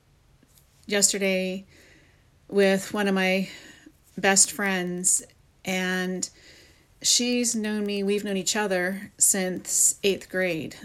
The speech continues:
so close to forty years now. And I just really appreciate her and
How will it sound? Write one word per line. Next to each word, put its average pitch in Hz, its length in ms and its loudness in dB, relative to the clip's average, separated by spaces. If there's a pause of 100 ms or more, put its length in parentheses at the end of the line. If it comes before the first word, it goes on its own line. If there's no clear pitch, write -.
so 185 500 0 (140)
close 247 260 4
to 226 60 -2
forty 202 280 -2
years 180 360 -2
now. 165 320 -4 (880)
And 185 800 -2 (1400)
I 202 80 6
just 220 340 6
really 226 420 2
appreciate 208 600 0
her 185 500 -4 (200)
and 185 640 -2